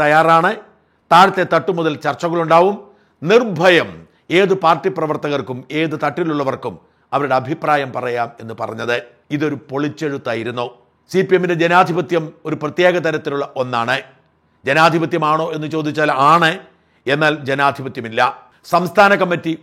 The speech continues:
ഒരു പാനലുമായി എത്തി ജില്ലാ കമ്മിറ്റിക്ക് രൂപം കൊടുക്കും, ജില്ലാ കമ്മിറ്റി ഒരു പാനലുമായി എത്തി ഏരിയ കമ്മിറ്റിക്ക് രൂപം കൊടുക്കും, ഏരിയ കമ്മിറ്റി ഒരു പാനലുമായി എത്തി ലോക്കൽ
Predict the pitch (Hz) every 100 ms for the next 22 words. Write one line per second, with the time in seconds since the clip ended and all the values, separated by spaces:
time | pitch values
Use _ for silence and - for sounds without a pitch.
0 | 160 160 156 156 165 165 151 147 147 110
1 | - _ _ _ _ 160 165 175 156 147
2 | 123 131 127 123 120 113 98 120 - _
3 | _ _ _ _ - 165 185 196 190 170
4 | 165 160 160 147 156 151 160 165 156 156
5 | 151 139 90 _ _ _ _ 139 170 180
6 | 165 156 147 131 127 127 120 113 - 123
7 | 123 _ _ _ _ - 151 170 175 170
8 | 156 147 151 151 139 139 135 143 151 147
9 | 143 131 143 110 - _ _ 117 151 156
10 | 160